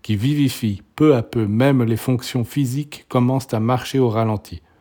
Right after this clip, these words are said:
Et ce ralentissement produit des dépôts qui encombrent l'organisme de déchets. Donc,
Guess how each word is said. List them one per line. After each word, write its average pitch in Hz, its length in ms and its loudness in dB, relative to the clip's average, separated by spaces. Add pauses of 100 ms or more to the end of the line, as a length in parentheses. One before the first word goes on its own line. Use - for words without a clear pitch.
(500)
Et 110 80 -4
ce 98 160 -4
ralentissement 117 720 0
produit 113 380 -4
des 101 120 -4
dépôts 120 440 0
qui 107 180 -4
encombrent 123 540 0
l'organisme 110 720 0
de 90 120 -6
déchets. 87 480 -4 (1120)
Donc, 95 420 -4